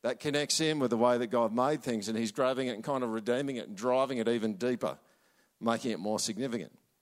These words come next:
So, here's where I'm gonna finish this morning. In the light of this, what do we do with Christmas?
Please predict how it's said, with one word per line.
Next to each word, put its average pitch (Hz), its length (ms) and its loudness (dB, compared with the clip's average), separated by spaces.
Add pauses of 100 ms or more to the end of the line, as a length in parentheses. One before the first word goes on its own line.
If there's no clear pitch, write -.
(400)
So, 131 380 -2 (1500)
here's 143 260 0
where 143 160 2
I'm 131 80 0
gonna 120 140 0
finish 127 320 -4
this - 180 -6
morning. 82 260 -10 (1160)
In 127 160 -2
the 131 80 0
light 147 260 2
of 123 100 -2
this, - 320 -8 (2500)
what 113 120 -6
do 113 60 0
we 120 100 0
do 139 160 2
with 139 120 0
Christmas? 170 580 -2